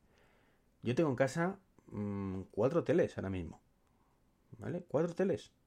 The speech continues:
Cuatro teles, cada una con su conexión, ¿vale? Tengo,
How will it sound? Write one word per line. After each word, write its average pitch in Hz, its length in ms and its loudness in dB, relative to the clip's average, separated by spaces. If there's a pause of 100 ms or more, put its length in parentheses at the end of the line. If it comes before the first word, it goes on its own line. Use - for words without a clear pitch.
(580)
Cuatro 95 280 -8
teles, 220 420 4 (160)
cada 98 180 -4
una - 180 -4
con 82 180 -8
su - 500 -12 (800)
conexión, 139 640 -2 (280)
¿vale? 131 260 -8
Tengo, 95 580 -12